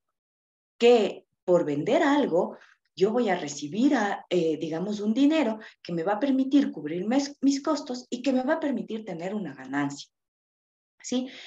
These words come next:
Por eso también dicen que el emprendedor se enfoca demasiado y pierde muchas oportunidades. No, el emprendedor puede tener un sinnúmero de ideas, de buenas ideas,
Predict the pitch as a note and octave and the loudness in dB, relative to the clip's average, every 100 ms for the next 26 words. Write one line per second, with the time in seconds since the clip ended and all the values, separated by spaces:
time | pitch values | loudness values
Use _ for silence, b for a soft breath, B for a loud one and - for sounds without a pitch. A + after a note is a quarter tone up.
0 | B B B A#3 B3 - C4 G#3+ A3 A#3+ | B B B 4 4 2 -2 -2 0 -2
1 | - - A3 A3 A#3 A3 G3 F#3 F#3+ F#3 | -6 -4 -4 -2 -2 0 0 -2 -2 -2
2 | F#3 G3+ C#4 C#4 _ _ _ _ _ _ | 0 0 0 -2 _ _ _ _ _ _
3 | _ _ _ - - A3+ A3 G#3+ C4+ C#4 | _ _ _ -14 -6 -2 -2 2 2 2
4 | G3+ F3+ F3 D#3+ - F#3+ F#3+ F3 F3 A#3 | 0 -2 -4 -6 0 2 2 0 -4 0
5 | B3 A#3+ A3+ C#4+ F#4 D#4 A3 E3 - - | 0 0 -2 0 0 -2 -6 -8 -12 -16
6 | - - - - - - B B B B | -14 -12 -12 -14 -16 -20 B B B B
7 | _ - C4 F4 A#3+ A3 G#3+ A#3 A#3+ D#4 | _ -6 -2 0 0 -2 -2 -2 -2 -4
8 | F4 D#4+ F4+ - A3+ B3+ D4 C#4+ - - | -4 0 0 0 -2 0 4 2 0 -8
9 | G3 G#3+ B3+ F#4+ G#4 G3+ F3+ F#3+ - - | -6 -2 0 0 0 0 2 0 -4 -20
10 | _ F#3 G#3 F3+ A3 C#4+ - - E3+ F3 | _ -2 0 2 4 4 2 -2 -2 -2
11 | G3+ E4+ A#4 D#4+ D#3+ D3 C#3 C#3 C#3+ - | 0 -2 0 -2 -4 -6 -4 -4 -6 -10